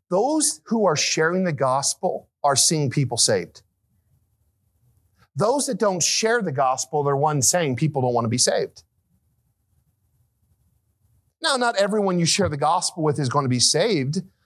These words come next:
I'm not saying that. But the more you share the gospel, the more you'll see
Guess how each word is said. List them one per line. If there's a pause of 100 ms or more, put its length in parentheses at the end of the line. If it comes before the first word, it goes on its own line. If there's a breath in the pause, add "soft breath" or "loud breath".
(280 soft breath)
I'm
not
saying
that. (580)
But
the
more
you
share
the
gospel, (680)
the
more
you'll
see